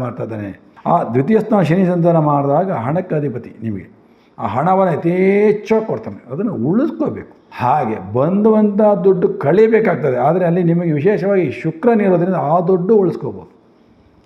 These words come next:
ಆ ದುಡ್ಡು ಸಹ ನಿಮ್ಗೆ ಅನುಕೂಲವಾಗ್ತದೆ. ಮತ್ತು ದುಡಿಮೆ ಬಗ್ಗೆ ಹೆಚ್ಚು ಗಮನ ಕೊಡಬೇಕು, ಹೆಚ್ಚು ಪರಿಶ್ರಮ ಹಾಕಬೇಕು ನೀವು. ಸೋಮಾರತನ ಮಾಡೋರಿಗೆ ಏನೇನೂ ಪ್ರಯೋಜನ ಬರೋದಿಲ್ಲ.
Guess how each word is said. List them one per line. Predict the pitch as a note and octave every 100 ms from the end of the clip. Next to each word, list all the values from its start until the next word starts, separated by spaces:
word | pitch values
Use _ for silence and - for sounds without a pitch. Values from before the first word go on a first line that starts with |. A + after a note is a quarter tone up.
| -
ಆ | A2 E3 E3+
ದುಡ್ಡು | F3+ E3+ F3+
ಸಹ | B3 B3+
ನಿಮ್ಗೆ | E3+ C#3
ಅನುಕೂಲವಾಗ್ತದೆ. | C3+ D3+ C3+ A#2 - F2 G2 F2+ E2+ - _ G3
ಮತ್ತು | G#3+ C#3
ದುಡಿಮೆ | C3+ F3 A3+ A3+ G3+
ಬಗ್ಗೆ | G3 G3+ C#3
ಹೆಚ್ಚು | D3+ D3+ G3 B2
ಗಮನ | A#2+ D3 F3+ F#3
ಕೊಡಬೇಕು, | C3+ G#2+ F2+ - - _ -
ಹೆಚ್ಚು | - - A3+ -
ಪರಿಶ್ರಮ | D3 E3 - - G3+ E3+
ಹಾಕಬೇಕು | D#3+ B2+ G#2 A2 G#2+ G2
ನೀವು. | E2 - _ _ _ _ -
ಸೋಮಾರತನ | E3 G3 G3 E3+ E3 D#3 D3+ D3
ಮಾಡೋರಿಗೆ | D3 C#3+ C3+ C3+ A#2+ A#2+
ಏನೇನೂ | D3 F3 F3+ G#3 G3+
ಪ್ರಯೋಜನ | C#3+ B2+ B2 A2+
ಬರೋದಿಲ್ಲ. | G2+ F2+